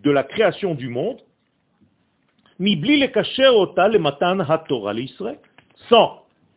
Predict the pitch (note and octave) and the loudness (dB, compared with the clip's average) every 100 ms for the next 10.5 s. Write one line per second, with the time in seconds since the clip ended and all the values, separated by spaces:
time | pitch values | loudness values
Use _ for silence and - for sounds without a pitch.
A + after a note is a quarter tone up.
0 | _ - B2+ G3 D4+ D4 A3+ E3 D3 G2+ | _ -8 0 4 6 4 2 0 -2 -2
1 | - _ _ _ _ _ _ _ _ _ | -8 _ _ _ _ _ _ _ _ _
2 | _ _ _ _ _ _ - C3 - D3+ | _ _ _ _ _ _ -2 -2 4 2
3 | C#3 C#3 B2+ C#3 A3+ D4 - _ _ D#3 | 2 -4 -4 0 2 2 0 _ _ 0
4 | C#3+ A2+ D#3+ F3 D#3 F3 E3 E3+ E3+ A#2+ | 0 2 2 2 2 4 2 0 -2 -2
5 | E2+ _ _ A#2 - D#3 C3 - C3 C#3+ | -6 _ _ -14 -8 -8 -8 -6 -4 -4
6 | F3 C3 F2+ _ _ _ _ - - A#2 | -4 -8 -8 _ _ _ _ -16 -8 -2
7 | A#2+ D#3 F#3 F#3+ - _ _ B2+ - B2+ | 2 6 4 2 -18 _ _ -8 -2 2
8 | G#3 B2 - - _ _ _ - - - | 4 4 2 -20 _ _ _ -20 -20 -20
9 | - E3 D#3+ F3 - B2+ F3 D#3+ - - | 0 2 4 2 0 0 4 4 2 2
10 | G#3 F3+ G3+ A#3 | 2 2 0 0